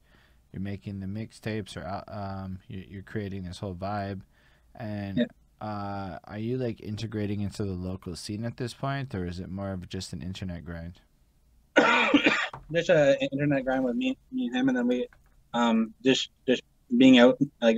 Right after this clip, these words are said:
Speaker 2: being in a small city, and then, like, um, like, we started hearing about, like, other people,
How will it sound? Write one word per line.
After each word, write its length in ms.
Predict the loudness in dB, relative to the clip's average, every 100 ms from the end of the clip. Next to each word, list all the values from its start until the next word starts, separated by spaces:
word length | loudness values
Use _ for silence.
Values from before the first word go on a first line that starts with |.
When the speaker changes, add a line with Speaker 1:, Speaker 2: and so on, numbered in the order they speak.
| 6
Speaker 2:
being 200 | 8 8
in 80 | 8
a 80 |
small 260 | 6 6 6
city, 300 | 6 4 2 -2 _ _
and 100 | 2
then, 60 | 4
like, 200 | 4 4
um, 420 | 4 4 2 0 -6 _ _ _
like, 100 | -4
we 80 | -2
started 220 | 2 2
hearing 200 | 2 0
about, 260 | 2 2 2
like, 180 | 0 0
other 140 | -2
people, 420 | -4 0 2 2